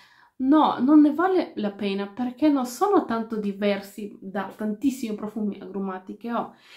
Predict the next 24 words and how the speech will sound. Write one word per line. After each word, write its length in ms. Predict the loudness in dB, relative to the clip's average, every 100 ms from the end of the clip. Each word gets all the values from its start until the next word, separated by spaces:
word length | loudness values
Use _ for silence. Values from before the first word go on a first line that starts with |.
| -20 _ _
P-, 260 | -16 -16 _ _ -2
ma 480 | 4 6 6 2 -4 2
questa 380 | 4 4 0 -6
è 80 | -4
scelta 340 | -2 0 4
mia 340 | 6 6 4 -2 -8
personale 560 | -10 -2 2 2 2
se 160 | -4 -8
comprare 560 | -8 -4 -2 -2 -2 -6 -20 _
questo 300 | -8 -4 -6
profumo 480 | -4 -6 -6 -4 -6
o 200 | -4 -2
no, 260 | -2 -2 -2
ma 280 | -2 -4 -6
il 160 | -8
brand 560 | -4 2 2 2 -2 -6
vi 180 | -8 -6
dà 280 | -2 -4 -4
la 140 | -8
possibilità 840 | -8 -10 -12 -12 -12 -6 -2 -2 -2
di 100 | -8
acquistare 720 | -8 -8 -14 -10 -8 -8 -12 -16
anche 300 | -16 -16 -14
campioni 580 | -12 -6 -4 -4 -6